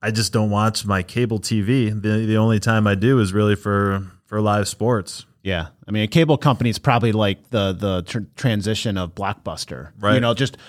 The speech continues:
Speaker 2: within that,
Speaker 1: Great, great
Speaker 2: it, it was
Speaker 1: analogy.
Speaker 2: gone. It was
Speaker 1: Yep.
Speaker 2: a popular thing that just, poof, gone.
Speaker 1: Vanished.
Speaker 2: Same thing with cable companies. Like, you know, the pandemic really, I think,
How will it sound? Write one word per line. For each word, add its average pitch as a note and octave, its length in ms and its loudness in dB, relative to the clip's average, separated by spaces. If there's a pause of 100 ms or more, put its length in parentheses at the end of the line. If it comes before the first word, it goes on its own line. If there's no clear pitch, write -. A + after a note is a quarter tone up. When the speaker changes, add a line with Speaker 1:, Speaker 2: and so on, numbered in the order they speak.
(200)
Speaker 2:
within C3+ 600 2 (400)
that, C#3 280 2
Speaker 1:
Great, G#2 200 -2
great C#3 220 0
Speaker 2:
it, G2+ 80 0
it C#3 80 4
was A#2 220 0
Speaker 1:
analogy. F2 280 -12
Speaker 2:
gone. G2 480 -2
It B2+ 80 -4
was B2+ 140 2
Speaker 1:
Yep. B2 120 0
Speaker 2:
a G2+ 40 -12
popular C#3 600 2
thing C#3 260 2
that A2+ 160 0
just, A2+ 260 -6 (240)
poof, B2+ 300 0
gone. F2+ 400 -4 (100)
Speaker 1:
Vanished. F2+ 640 -8
Speaker 2:
Same C#3+ 200 4
thing C#3+ 160 4
with C3 160 0
cable A#2 280 2
companies. F2+ 580 -8
Like, G2 320 -4 (640)
you A#2+ 160 0
know, A2 120 0
the G#2 140 0
pandemic A#2 640 2 (240)
really, A2+ 720 2 (520)
I A2+ 140 2
think, A2 260 2